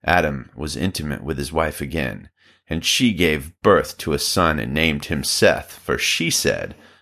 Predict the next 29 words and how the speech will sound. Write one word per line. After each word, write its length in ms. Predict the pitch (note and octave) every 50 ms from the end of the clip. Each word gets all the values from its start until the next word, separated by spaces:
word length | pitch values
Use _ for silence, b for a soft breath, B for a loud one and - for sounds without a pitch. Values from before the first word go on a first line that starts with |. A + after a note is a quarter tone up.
| b b -
"God 260 | D#2+ D2+ D#2 D2+ C#2+
has 220 | D#2+ D#2 C#2+ C#2
given 340 | - - G2+ G#2+ A2 F2+ D#2+
me 140 | D2 C#2+ D2
another 300 | D2 D2+ D2+ C#2 C#2 B1
child 580 | - - - F#2+ F2 E2+ D#2 C#2+ C2 B1 B1+
in 100 | B1+ C2
place 380 | C2 - - D#2+ C2+ C2 - -
of 120 | C#2 C2+ -
Abel, 420 | D#2 E2+ E2 D2+ - - - - -
since 460 | - - E2 C#2 - - - - _ _ _ _ _ _ _ -
Cain 480 | - - - F#2 F2 E2 D2+ C2 A#1 - -
killed 400 | - - G2+ E2 E2 E2+ - -
him." 300 | D#2+ C#2+ - - - - _ B B B B B B B B
A 80 | B G#2+
son 320 | - - C#3+ D3 F3 G3
was 100 | F3+ D3
born 300 | A#2+ - G#2+ G#2+ G#2+ G#2
to 40 | A2
Seth 380 | G#2+ - - C3 A2+ A2+ - -
also, 680 | - A2 A2 A2+ A2+ - - - - - - - - - - _ -
and 140 | - E2+ E2
he 160 | E2+ G2 F#2+
named 320 | F#2 F2 E2 D#2+ D2+ D#2 -
him 220 | - F2+ D2+ - -
Enosh. 640 | G2+ A2 G#2+ F#2+ D#2+ C2+ - - - - - - - b b b b b b b b
At 180 | E2+ E2 -
that 280 | - A2 D3+ E3+ - -
time, 460 | - - C2 A#1 C2 B1 B1 - -